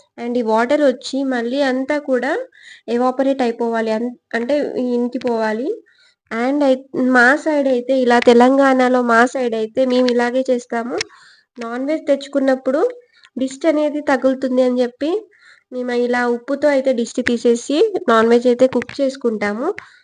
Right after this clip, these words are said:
మీరు ఎలా కుక్ చేసుకుంటారో ప్లీజ్ కామెంట్ చేయండి ఫ్రెండ్స్. ఓకేనా? రైస్ అయితే బాయిల్ అవుతుంది. ఇది సెవెంటీ పర్సెంట్ or ఎయిటీ పర్సెంట్ వరకు మనం కుక్ అయితే చేసుకోవాలండి. ఎందుకంటే మళ్ళీ మనం ఈ రైస్ని తీసుకెళ్ళి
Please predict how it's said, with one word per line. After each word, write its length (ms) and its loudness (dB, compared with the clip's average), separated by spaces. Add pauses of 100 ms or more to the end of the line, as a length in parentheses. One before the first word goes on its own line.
(220)
మీరు 220 2
ఎలా 200 6
కుక్ 240 -6
చేసుకుంటారో 540 -2
ప్లీజ్ 220 -6
కామెంట్ 360 -6
చేయండి 360 -6
ఫ్రెండ్స్. 460 -6 (840)
ఓకేనా? 360 -4 (180)
రైస్ 360 -4
అయితే 300 -4
బాయిల్ 380 -4
అవుతుంది. 500 -4 (120)
ఇది 180 -6
సెవెంటీ 520 0 (100)
పర్సెంట్ 600 2
or 240 -2
ఎయిటీ 320 -2
పర్సెంట్ 420 -2
వరకు 280 -2
మనం 260 0
కుక్ 220 -2
అయితే 240 -2
చేసుకోవాలండి. 800 2 (720)
ఎందుకంటే 500 0
మళ్ళీ 360 0
మనం 320 0
ఈ 140 0
రైస్ని 420 0
తీసుకెళ్ళి 540 -6